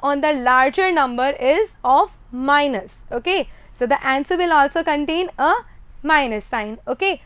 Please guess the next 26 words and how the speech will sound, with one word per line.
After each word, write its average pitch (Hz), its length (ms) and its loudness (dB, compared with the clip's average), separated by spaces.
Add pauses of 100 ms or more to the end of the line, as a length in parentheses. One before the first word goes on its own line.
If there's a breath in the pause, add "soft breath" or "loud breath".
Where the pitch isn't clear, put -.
(240 soft breath)
So 294 200 2
the 226 220 2
left 269 260 -2
hand 370 160 -4
side 359 220 4
is 339 100 -2
equals 349 360 -4
to 370 280 -6 (120)
minus 233 440 -2
seven. 285 500 -4
And 269 160 -4
what 269 200 2
is 349 160 0
right 269 260 4
hand 339 200 -4
side? 359 340 0 (1120)
Ten 311 280 2 (220)
minus 254 460 0
three. 311 420 -6
Ten 269 220 -6
minus 311 300 -2
three 330 140 -4
is 311 80 -4
equals 330 280 -4
to 339 100 -8
seven. 349 420 -2